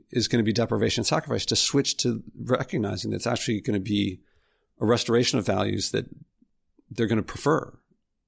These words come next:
even if before they do it. I mean, in the same way that an addict, when someone's addicted, they've, the thing that they're addicted to feels to them, like, warm and comforting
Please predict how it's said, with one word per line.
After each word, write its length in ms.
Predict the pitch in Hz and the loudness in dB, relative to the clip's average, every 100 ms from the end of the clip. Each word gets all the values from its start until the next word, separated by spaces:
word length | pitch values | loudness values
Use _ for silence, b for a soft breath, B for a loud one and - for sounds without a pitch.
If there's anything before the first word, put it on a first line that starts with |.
| _ - | _ 0
even 200 | 123 123 | 4 4
if 180 | - - | 0 -8
before 340 | - 113 131 139 | -6 -2 4 4
they 120 | 120 | 4
do 180 | 110 104 | 4 2
it. 180 | 107 - b b | 2 -4 b b
I 40 | |
mean, 60 | 185 | 4
in 40 | |
the 40 | 185 | 6
same 160 | 185 | 6
way 80 | 151 | 6
that 100 | 131 | 6
an 100 | 131 | 4
addict, 420 | 92 107 143 - - - - - _ _ _ _ _ _ _ _ | 4 2 0 -2 -10 -16 -20 -20 _ _ _ _ _ _ _ _
when 160 | - 131 | 0 2
someone's 220 | 156 143 | 4 4
addicted, 440 | 135 185 131 117 104 | 4 4 2 2 2
they've, 220 | 123 - - - - | 2 0 -12 -18 -10
the 180 | - 131 | -2 2
thing 160 | 190 | 4
that 100 | 185 | 4
they're 100 | 139 | 4
addicted 340 | 127 156 160 185 | 4 2 0 0
to 300 | 113 110 107 | 2 2 0
feels 340 | - 143 175 | 2 4 4
to 100 | - | 2
them, 340 | 123 160 131 110 | 2 4 4 2
like, 260 | 113 - - _ _ _ _ - | 0 -2 -16 _ _ _ _ -6
warm 720 | 104 120 143 135 104 95 107 | 2 6 6 6 4 0 -4
and 160 | 110 107 | -6 -4
comforting 600 | 143 143 127 101 101 | -2 2 2 0 -4